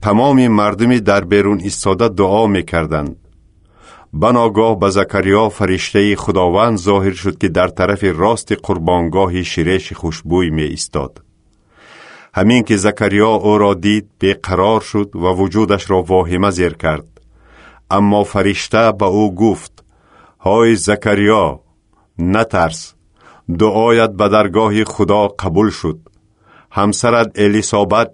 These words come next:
پسری خواهد زایید و تو او را یحیی نام خواهی گذاشت. شادی و خرسندی نصیبت می‌گردد و تولد این کودک باعث خوشنودی بسیاری ها می‌شود،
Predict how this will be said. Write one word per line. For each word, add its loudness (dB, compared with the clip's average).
پسری 0
خواهد 0
زایید 0
و 2
تو -2
او 4
را 4
یحیی 0
نام 0
خواهی -4
گذاشت. -8
شادی 0
و 2
خرسندی -2
نصیبت 0
می‌گردد 0
و 0
تولد 0
این 2
کودک 0
باعث 0
خوشنودی -4
بسیاری -2
ها 0
می‌شود، -6